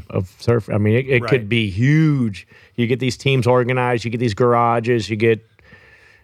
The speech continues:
Speaker 1: yeah, it could be huge. And people could really be, um, they could be retiring. But right now, one or two actually get paid and the rest are just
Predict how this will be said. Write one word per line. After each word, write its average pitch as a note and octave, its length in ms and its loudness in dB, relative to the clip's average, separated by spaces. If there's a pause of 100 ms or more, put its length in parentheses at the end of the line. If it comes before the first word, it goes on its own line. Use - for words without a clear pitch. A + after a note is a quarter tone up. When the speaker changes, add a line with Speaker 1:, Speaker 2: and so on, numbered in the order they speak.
Speaker 1:
yeah, A#2 160 0
it G#2+ 80 -2
could C#3+ 140 0
be D3+ 100 2
huge. C3 420 0
And A2 220 0
people B2+ 280 -2
could A#2 160 -2
really B2+ 340 2
be, A#2+ 320 2
um, A2 480 0
they A#2+ 180 -2
could B2 160 -2
be C3 100 0
retiring. B2+ 720 -2
But A2+ 140 0
right B2 240 2
now, B2+ 500 0
one A2+ 380 0
or A2+ 80 0
two B2+ 260 0
actually A2+ 320 -2
get G#2+ 200 -4
paid A#2+ 420 2
and G#2+ 120 -2
the G#2+ 80 -2
rest A2 360 -2
are G2+ 120 0
just G2 320 -4